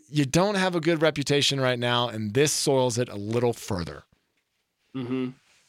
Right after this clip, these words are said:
Speaker 2: Well, maybe he's, you know, he's getting busy,
Speaker 1: He's not,
Speaker 2: he's
Speaker 1: he's
Speaker 2: getting in
Speaker 1: not,
Speaker 2: shape.
Speaker 1: yeah, he's not as lazy as we thought he was. He's just focused
Speaker 2: That's
Speaker 1: on the wrong way, on the wrong things.
Speaker 2: Very true. I saw a, one good comment in the comment section of this was amazing. Uh,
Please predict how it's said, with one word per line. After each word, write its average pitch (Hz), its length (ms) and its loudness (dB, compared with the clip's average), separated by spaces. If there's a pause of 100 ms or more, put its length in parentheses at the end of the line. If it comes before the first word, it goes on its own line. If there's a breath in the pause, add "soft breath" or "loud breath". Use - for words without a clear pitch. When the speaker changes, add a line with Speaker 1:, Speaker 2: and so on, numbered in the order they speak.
(100)
Speaker 2:
Well, 247 280 -2 (140)
maybe 165 200 -2
he's, 170 140 -2 (100)
you 160 100 0
know, 156 100 2
he's 151 140 0
getting 151 220 -2
busy, 147 160 0
Speaker 1:
He's - 60 0
not, 175 180 6
Speaker 2:
he's 151 100 4
Speaker 1:
he's 160 100 6
Speaker 2:
getting 185 60 4
in 208 60 6
Speaker 1:
not, 208 100 4
Speaker 2:
shape. 156 220 0
Speaker 1:
yeah, 185 220 4
he's 139 100 -2
not 180 160 4
as 139 100 -2
lazy 190 340 4
as 135 80 -2
we 135 80 0
thought 131 200 2
he 123 80 2
was. 127 260 2
He's 156 180 0
just 151 140 2
focused 165 400 4
Speaker 2:
That's - 60 2
Speaker 1:
on 156 120 4
the 151 60 4
wrong 156 260 4
way, 170 240 6
on 147 120 -2
the 147 80 2
wrong 160 240 2
things. 185 280 2
Speaker 2:
Very 131 260 0
true. 135 360 -6
I 156 100 2
saw 175 400 4
a, 156 60 2
one 160 220 4
good 156 180 -2
comment 160 480 2
in 139 60 -4
the 135 80 -8
comment 143 340 -6
section 131 300 -6
of 123 80 -6
this 123 180 -4
was 117 140 -8
amazing. 117 460 -8
Uh, 113 300 -4